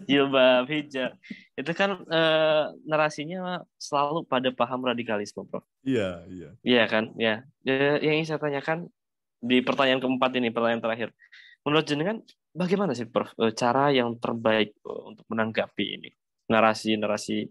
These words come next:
Speaker 1: pembusukan ini, Prof?
Speaker 2: Hmm, hmm. Ya, ya. Em, kalau misalnya keterangan yang diberikan oleh pelaku itu benar, seperti yang saya dapatkan di broadcast itu,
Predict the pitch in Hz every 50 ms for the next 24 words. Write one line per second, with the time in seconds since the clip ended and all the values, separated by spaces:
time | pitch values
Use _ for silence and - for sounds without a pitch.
0 | _ - - 123 117 110 107 - 110 107 - 101 104 101 - - - - - -
1 | 135 131 127 120 117 110 107 104 98 98 110 104 98 95 92 - _ _ _ _
2 | - 110 104 98 87 80 80 82 _ _ _ _ _ _ _ _ _ _ _ _
3 | _ _ _ _ _ _ _ _ _ _ _ _ _ - 120 127 135 135 135 139
4 | 139 139 135 135 - - - _ _ _ _ _ _ _ _ - 135 147 156 156
5 | 165 165 156 - 160 147 151 165 170 160 160 147 151 143 139 143 151 151 151 131
6 | 127 120 110 123 110 - 117 120 120 110 123 127 127 127 123 107 110 110 113 110
7 | - 120 117 110 110 107 113 123 113 113 113 127 120 - 123 123 123 123 104 92
8 | 85 87 92 107 113 - - 104 117 107 107 101 107 123 117 110 101 98 98 95
9 | 92 92 95 87 - - - 113 101 107 107 - 113 95 - 107 104 98 113 110
10 | 110 104 110 104 - - 110 107 98 - - 117 107 - - - 113 113 - 101
11 | 80 80